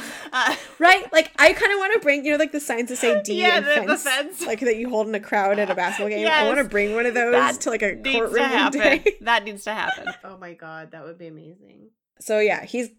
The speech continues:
Speaker 2: got an alibi, but it doesn't it's not as solid, and it doesn't sway the
Speaker 1: But
Speaker 2: jury.
Speaker 1: neither is Eyewitness. <laughs>
Speaker 2: Right, yeah. I mean,
Speaker 3: Eyewitness
Speaker 1: It's
Speaker 3: testimony
Speaker 1: worse.
Speaker 3: is the worst.
Speaker 2: it's bad. It's so bad. Yeah, everyone's got their biases. But Jones,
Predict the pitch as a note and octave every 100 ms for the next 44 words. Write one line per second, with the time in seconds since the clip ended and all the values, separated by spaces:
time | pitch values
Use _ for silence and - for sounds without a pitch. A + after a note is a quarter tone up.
0 | - C#4 C#4+ - - _ A3+ - G3+ F#3
1 | E3 A#2+ E3 G3+ F3+ E3 _ - F#3 -
2 | F3+ F#3 E3+ _ _ _ F#3+ F#3+ G3 F3+
3 | E3 - E3+ - D#3 - - - F#3 F3
4 | F#3+ G#3+ - G#3+ G#3+ G3+ F3 - E3+ B4
5 | A#3 C#4 D#4 C#4+ D4+ C#4+ - A#3 - -
6 | - - _ _ G3+ F3+ F#3+ - - -
7 | - - G3+ G3+ F#3+ B3+ C4+ C#4 D4+ -
8 | C4 A#3+ A#3+ C#4+ G#3+ F#3 A3+ F#3+ F3+ F3+
9 | C#4+ G4 A4 - - - - F3+ E3+ F3
10 | F3 - G3 F#3 F3+ F#3+ F#3 - _ _
11 | B3+ G#3+ F#3 G3+ G#3+ G3+ F#3+ F#3+ F3+ F#3+
12 | F3 E3+ E3+ - - - - _ _ G#3
13 | - G#3+ F#3+ G3+ G#3+